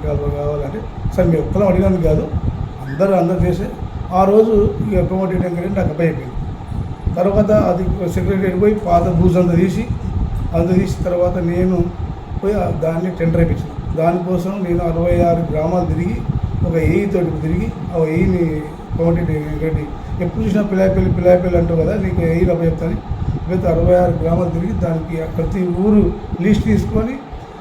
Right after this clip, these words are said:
ఆ ర-, దారి పండు ఎక్కడెక్కడైతే వేస్ వస్తాయో దానికి దారులు వస్తాయో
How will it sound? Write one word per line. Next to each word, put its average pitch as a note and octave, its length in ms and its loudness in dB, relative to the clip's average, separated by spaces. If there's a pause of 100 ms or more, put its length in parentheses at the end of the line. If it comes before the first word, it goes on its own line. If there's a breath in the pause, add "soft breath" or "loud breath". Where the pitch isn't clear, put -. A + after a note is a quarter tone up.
(140)
ఆ F3 80 6
ర-, E3+ 380 4
దారి F3 200 6
పండు G3 220 2
ఎక్కడెక్కడైతే F3 760 0
వేస్ F#3 240 2
వస్తాయో F3 280 2
దానికి D3 400 0
దారులు D#3+ 260 6
వస్తాయో D#3 360 0